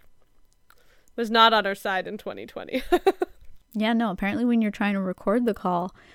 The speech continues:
Speaker 2: they, like, cut down your Wi-Fi abilities.
Speaker 1: Yeah, as soon as you stop the recording, your Wi-Fi works perfectly fine.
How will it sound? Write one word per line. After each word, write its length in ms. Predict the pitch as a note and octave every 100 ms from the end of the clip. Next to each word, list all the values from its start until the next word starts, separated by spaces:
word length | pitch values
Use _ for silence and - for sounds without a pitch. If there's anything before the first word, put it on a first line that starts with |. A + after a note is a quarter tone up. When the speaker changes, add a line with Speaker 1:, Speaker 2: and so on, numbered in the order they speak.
| -
Speaker 2:
they, 300 | - F#3+ -
like, 220 | - F3 -
cut 160 | G3
down 220 | F3+ F3
your 80 | E3+
Wi-Fi 320 | D#3+ F2 - -
abilities. 720 | - - - - - - - - - D#4
Speaker 1:
Yeah, 260 | C#4+ A#3 -
as 120 | -
soon 220 | - F4
as 180 | G#4 E4
you 360 | D4 C4+ A#3 A#3+
stop 380 | - B3 D#4+
the 120 | - G#3
recording, 500 | G3+ A3 G3 F#3 G3
your 200 | A#3+ D#4
Wi-Fi 480 | C#4+ E4 - G#3
works 240 | G3 G3 -
perfectly 520 | B3+ A#3 A3 - F3+
fine. 460 | - D#3 F#2+ A#3+